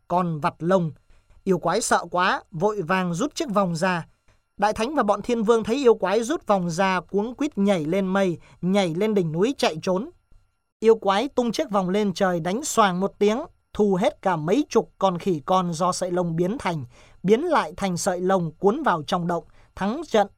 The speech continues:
dẫn quân về, đóng chặt cửa ăn mừng vui vẻ. Thái tử khen, Tôn Đại Thánh thật là một chàng hảo hán, đi bài quyền ấy khác nào như gấm thêu hoa, xử phép phân thân tựa trước mặt người quý hiền. Hành giả cười hỏi,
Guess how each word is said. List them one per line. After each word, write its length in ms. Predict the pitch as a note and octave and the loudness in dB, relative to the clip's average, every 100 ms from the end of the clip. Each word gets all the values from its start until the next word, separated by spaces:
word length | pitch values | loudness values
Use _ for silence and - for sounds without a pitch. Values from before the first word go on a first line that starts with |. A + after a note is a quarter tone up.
| _ | _
dẫn 280 | D3 G3+ D4+ | -2 -2 2
quân 200 | A3+ F#3 | 2 2
về, 300 | E3+ D#3+ B2 - _ | -2 -4 -8 -16 _
đóng 200 | E3+ B3+ | -4 -4
chặt 220 | - G3 - | -2 -4 -2
cửa 240 | G3 C#3 | -2 -2
ăn 200 | F3 F#3+ | -2 0
mừng 220 | F#3 E3 B2+ | 0 -2 -2
vui 180 | E3+ | -4
vẻ. 260 | E3 D#3+ - - _ - _ _ _ _ _ _ _ _ _ | -2 -4 -6 -14 _ -20 _ _ _ _ _ _ _ _ _
Thái 160 | F#3 A3+ | -2 0
tử 240 | G3+ D#3 | 0 -2
khen, 300 | D#3 F#3 D#3+ - _ _ _ _ _ _ | -2 -2 -2 -10 _ _ _ _ _ _
Tôn 220 | F#3+ F3 | 2 2
Đại 160 | E3 C#3+ | 0 -4
Thánh 300 | - F3+ A#3 | -6 -6 -4
thật 200 | G#3 F3+ | -6 -4
là 80 | D#3+ | -6
một 120 | D3 | -6
chàng 280 | - G3 E3 | -2 0 0
hảo 240 | D3+ D#3+ C3+ | -2 -4 -4
hán, 340 | E3 F3 B3+ - _ | -6 -6 -8 -14 _
đi 160 | G#3 A3 | -2 2
bài 160 | F#3+ F3+ | 0 2
quyền 180 | G#3 | 2
ấy 320 | F#3+ G3 C#4 D#4 | 2 0 0 -2
khác 240 | C#4+ E4+ | -4 -2
nào 240 | G3+ F#3 E3 | -2 -2 0
như 140 | G3 | 0
gấm 260 | F3+ G#3 D4+ | 0 -2 -2
thêu 220 | G#3+ G3+ | -2 0
hoa, 340 | F#3+ G3+ F3+ - - _ | 2 2 0 -6 -20 _
xử 280 | - G3+ D#3 | -2 -2 0
phép 260 | - D4 | -2 -2
phân 200 | - G3 | 0 -2
thân 280 | F3+ G3+ F3+ | 0 -2 -2
tựa 300 | E3+ G#3+ G3 F#3 | 0 0 0 -6
trước 240 | - D#4+ G#3 | -6 -6 -2
mặt 160 | F#3 - | -4 -2
người 260 | E3 E3 B2+ | -2 -2 -2
quý 200 | F3+ A#3 | -4 0
hiền. 240 | G3 B2 - _ _ _ _ _ _ _ _ _ _ _ _ _ _ | 0 -2 -12 _ _ _ _ _ _ _ _ _ _ _ _ _ _
Hành 160 | - G3+ | -4 0
giả 200 | F#3+ D#3+ | 0 0
cười 180 | G3+ F#3 | 0 2
hỏi, 260 | F3 D#3 | 0 -2